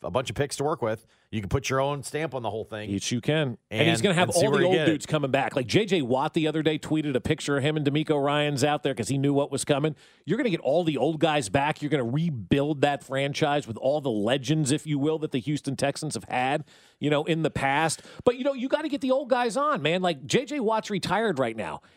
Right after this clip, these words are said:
Speaker 2: If you're the Houston Texans, you're begging his ass to come work for you in some sort of capacity, you know, to be like, you know, just be J J Watt and go out here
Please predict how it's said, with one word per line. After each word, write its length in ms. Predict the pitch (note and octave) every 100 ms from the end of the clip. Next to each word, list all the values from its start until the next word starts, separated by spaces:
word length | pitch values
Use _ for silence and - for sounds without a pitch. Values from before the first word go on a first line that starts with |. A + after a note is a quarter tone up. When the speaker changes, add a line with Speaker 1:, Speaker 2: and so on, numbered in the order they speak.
| _
Speaker 2:
If 160 | F3 D3
you're 180 | F#3 D#4+
the 80 | B3+
Houston 380 | A3 G3 F#3
Texans, 400 | D3+ F3+ - C3
you're 100 | F#3+
begging 460 | G#3+ G#2 A#3+ B3 D#3+
his 180 | C3 A#2
ass 220 | G#2+ F#2+
to 80 | -
come 160 | C#3+
work 240 | A#2 D#3 -
for 100 | A2+
you 220 | G2 D#2+ -
in 140 | C#3+
some 180 | B2+ E3
sort 240 | E3 E3+ D3
of 60 |
capacity, 680 | - - C3+ D#3 G#2 F#2 F2+ - - _ -
you 100 | D3
know, 80 |
to 80 | C#3+
be 300 | A2+ C#3+ E3
like, 300 | C#3+ C3 B2+ -
you 120 | B2+
know, 120 | B2 A2
just 260 | B2+ G#2
be 140 | E3 F3
J 240 | B2 E3
J 200 | D3 D3+
Watt 360 | A#2+ C3 E3 B2
and 80 |
go 160 | B2 B2+
out 240 | C3+ D3
here 320 | C#3+ C#3+ C3+